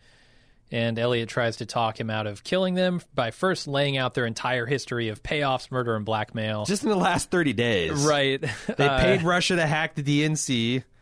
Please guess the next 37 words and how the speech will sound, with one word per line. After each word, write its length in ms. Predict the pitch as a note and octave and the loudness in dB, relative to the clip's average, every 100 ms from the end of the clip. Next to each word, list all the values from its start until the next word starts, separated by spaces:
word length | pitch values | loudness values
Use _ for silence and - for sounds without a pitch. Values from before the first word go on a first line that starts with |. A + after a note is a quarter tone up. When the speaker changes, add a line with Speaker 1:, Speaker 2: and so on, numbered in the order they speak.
| _ _ _ - | _ _ _ -2
Speaker 2:
uh, 460 | A2+ A2 G#2+ G2+ | 0 2 2 2
Speaker 1:
Yep. 40 | F#2+ | 2
Speaker 2:
which, 380 | A2+ G#2+ - - | 2 2 -2 -8
hello, 440 | G#2 A#2 B2 B2 A#2+ | -4 0 2 2 2
real 280 | B2 A#2+ A2 | 2 4 4
world. 420 | G#2 G#2 A#2 C3 - A#2+ | 4 2 2 -2 -8 -6
Speaker 1:
The 160 | A#2 | -2
Speaker 2:
Uh, 220 | A2+ A2 G#2+ | 0 2 2
Speaker 1:
Philip 220 | C3+ C3+ | 0 0
Price 280 | D3 C3+ - | -2 -2 -2
Congo 500 | D3+ B2 B2+ A#2+ A#2+ | -2 -2 0 0 2
move, 500 | A#2 A#2 B2 C3 B2+ | 0 0 -2 -4 -2
Speaker 2:
the, 80 | B2 | 0
the, 60 | |
Speaker 1:
annexing 440 | A#2+ A#2+ C#3+ C3 C3+ | 2 2 2 2 2
Speaker 2:
they, 140 | C#3 | 2
they 180 | - D3 | 2 2
Speaker 1:
Congo. 100 | - | 2
Speaker 2:
backdoored 520 | E3 F#3 - F#3+ F#3 | 0 -2 2 2 2
the 80 | E3 | 0
entire 380 | D#3 D#3+ E3 F3 | 2 2 2 0
South 360 | F3+ D#3 E3 | 2 0 0
Korean 340 | E3+ D#3 D#3+ C#3 | 2 2 2 2
military? 600 | D3 F3 G3 B3+ C#4 D#4 | 0 0 0 0 -2 0
Speaker 1:
Yeah, 480 | C3 G#3 A#3+ A3 E3+ | 0 2 2 2 0
apparently. 480 | - F3 A3+ G3+ F#3+ | 0 0 0 0 2
Speaker 2:
That's 600 | F3+ A4 - - - - | 2 0 -2 -4 -6 -6
interesting. 800 | B2+ A2 A2+ - G#2+ G#2 C#3 E3 | -6 -2 -4 -4 -2 -2 -2 -2
Speaker 1:
Why 180 | B2+ G3+ | 0 2
would 120 | G#3 | 0
a 40 | |
country 340 | - G3 - F#3+ | 0 -4 0 0
allow 200 | D#3+ D#3+ | 2 0
you 160 | E3 | -2
to 120 | D#3 | -4
do 140 | D#3 C#3 | -4 0
that? 260 | G2+ G2 | 0 -4